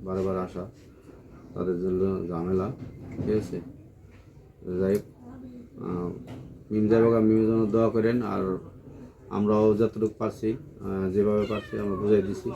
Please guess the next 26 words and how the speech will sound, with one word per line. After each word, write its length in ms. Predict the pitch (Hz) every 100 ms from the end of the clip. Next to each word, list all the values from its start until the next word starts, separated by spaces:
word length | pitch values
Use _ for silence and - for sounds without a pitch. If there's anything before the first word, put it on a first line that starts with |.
| - - - -
আর 160 | - 95
বর্তমানে 760 | 98 98 110 110 107 107 107 101 - - -
আমার 340 | 101 - 101 104 - - - - - - - - - - 98
বুঝের 340 | 101 110 117 -
কিছু 200 | 113 113
নাই, 220 | 113 123 - - - - - - -
কারণ 340 | 104 101 104 101 90 - - -
সে, 520 | - 113 110 110 110
আহ, 480 | - - - - 101
আহ, 760 | 101 - - 107 101 101 98 95
যথেষ্ট 420 | 104 107 107 - - - - - - - - - - - - - - 90
জ্ঞান 260 | 101 110 110
আছে, 360 | 107 - 107 135 - - - - -
তার 320 | - 104 104 101
জ্ঞান 380 | 110 110 107 110 - - - -
সে 140 | 110 104
যদি 380 | 104 110 107 - - - - - - -
মানে 200 | 98 101
মনে 260 | 107 120
করে 260 | 113 110 104
যে 100 | 104
আমার 340 | 98 101 98
জ্ঞান 200 | 101 101
আমি 180 | 98 98
নিজে 360 | 98 95 98
ই 100 | 98